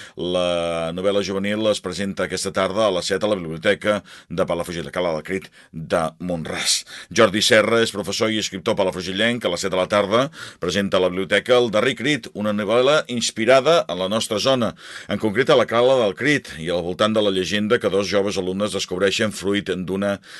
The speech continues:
investigació. La història gira al voltant de la figura de dos estudiants, en Joan i l'Amin. Així, arran d'un treball escolar, de casualitat descobriran la veritat sobre una vella llegenda local. En aquest sentit, Serra ha remarcat que aquesta és una història de ficció.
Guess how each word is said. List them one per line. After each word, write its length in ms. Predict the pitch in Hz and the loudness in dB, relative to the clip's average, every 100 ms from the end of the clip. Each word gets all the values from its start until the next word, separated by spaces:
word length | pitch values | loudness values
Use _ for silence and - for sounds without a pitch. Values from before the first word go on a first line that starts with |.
| - - | -20 -10
investigació. 1040 | - 110 98 92 - 90 80 80 76 71 64 - - - | -2 0 2 0 -2 -6 -6 -6 -6 -8 -10 -18 -12 -2
La 80 | 95 | -2
història 320 | - 110 113 104 | 0 0 0 0
gira 180 | 113 | 0
al 80 | 113 | 0
voltant 320 | 104 98 110 | 0 0 0
de 80 | 113 | 0
la 80 | 110 | 0
figura 320 | 107 95 117 110 | -2 -2 0 0
de 100 | 104 | 0
dos 240 | 110 101 | 0 -2
estudiants, 720 | 95 98 95 120 120 110 - - | -6 -4 0 2 2 -2 -6 -4
en 160 | 107 98 | -2 0
Joan 380 | 123 139 151 - - | 2 2 0 -8 -6
i 140 | 110 | 0
l'Amin. 400 | 127 139 117 87 - - - - - | 0 0 -4 -6 -12 -20 -20 -16 -8
Així, 300 | - 123 127 | -2 2 4
arran 260 | 107 107 98 | 4 2 -2
d'un 160 | 95 | -2
treball 260 | 95 101 92 | 0 2 0
escolar, 380 | 80 95 101 117 | -4 -2 2 2
de 140 | 120 107 | 2 -2
casualitat 480 | 85 90 87 120 110 | -4 -4 2 2 0
descobriran 460 | - 98 98 120 | -4 -2 -2 0
la 100 | 120 | 0
veritat 340 | 110 104 127 - | 0 2 2 2
sobre 320 | 127 117 120 | 2 2 2
una 160 | 117 | 2
vella 320 | 117 160 165 156 | 2 2 0 0
llegenda 420 | 117 101 92 95 | 0 -2 -2 -2
local. 460 | 101 107 90 71 58 | 0 0 0 -2 -12
En 80 | 67 | -12
aquest 240 | 82 80 | -8 -8
sentit, 240 | 92 101 - | -4 -4 0
Serra 320 | 98 98 104 | 0 2 2
ha 60 | 98 | 0
remarcat 320 | 90 98 107 | -2 -2 -2
que 80 | 92 | -4
aquesta 240 | 107 104 | -4 -4
és 80 | 135 139 | -6 -6
una 100 | 127 | -2
història 480 | - 92 87 87 - | 0 0 -2 -6 -6
de 260 | 101 151 - | -2 0 0
ficció. 480 | 160 - 76 - | -2 -6 -6 -8